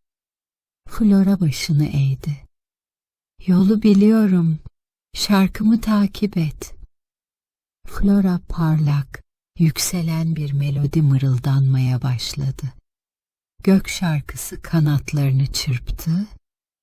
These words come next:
takip etmeye hazırdı. Birlikte parıldayan yıldızların ve gökkuşağı bulutlarının yanından uçtular.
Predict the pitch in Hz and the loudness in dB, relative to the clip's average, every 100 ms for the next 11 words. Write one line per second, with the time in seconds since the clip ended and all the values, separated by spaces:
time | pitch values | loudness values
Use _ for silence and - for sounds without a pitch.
0 | _ - 156 147 - 180 - 139 - - | _ -4 0 0 0 -2 0 -2 -2 -2
1 | 139 131 131 120 151 131 139 127 - - | 0 0 0 -2 -4 -4 -4 -4 -6 -12
2 | 135 - _ _ _ _ _ - 151 131 | -12 -14 _ _ _ _ _ 0 2 2
3 | 131 - - 151 143 - _ _ _ - | -4 -6 -6 -6 -6 -16 _ _ _ -2
4 | 160 151 147 135 156 151 160 160 151 143 | 0 2 2 2 0 2 2 2 0 0
5 | 135 160 135 - 143 135 131 143 - - | -2 -2 -4 -4 -4 -2 -2 -2 -6 -16
6 | - - 165 139 165 170 - - - - | -16 -2 0 2 2 2 0 -6 -4 -2
7 | 143 139 139 147 143 - 151 143 139 135 | 0 0 -2 -2 -2 -2 -2 0 2 2
8 | 151 151 143 139 139 135 131 135 131 151 | 2 2 2 2 2 2 0 0 0 -2
9 | 120 - - 143 131 131 127 | -4 -8 -8 -4 -2 -4 -6